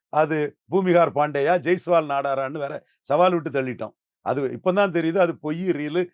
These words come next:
அ, அவர் எதுவுமே அந்த, அவர் பூமிகார் பிராமினும்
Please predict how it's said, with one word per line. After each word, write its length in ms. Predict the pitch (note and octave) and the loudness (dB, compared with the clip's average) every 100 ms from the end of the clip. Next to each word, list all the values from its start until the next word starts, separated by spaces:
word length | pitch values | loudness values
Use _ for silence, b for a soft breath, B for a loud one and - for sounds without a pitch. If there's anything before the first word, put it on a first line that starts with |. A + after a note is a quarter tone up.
| _ _ - | _ _ -2
அ, 240 | D3 C3 | 0 2
அவர் 220 | C#3 D3 D3 | 2 0 -2
எதுவுமே 500 | C#3+ F3 F3 E3 - _ _ | -2 0 0 -2 -4 _ _
அந்த, 540 | - D3 C#3 B2 A#2 - | -4 0 2 2 0 -2
அவர் 160 | B2 | -4
பூமிகார் 360 | A2+ D3 D3+ C#3 | -4 -4 -2 0
பிராமினும் 500 | C3+ C3 C#3+ F#3 | 0 -2 0 -4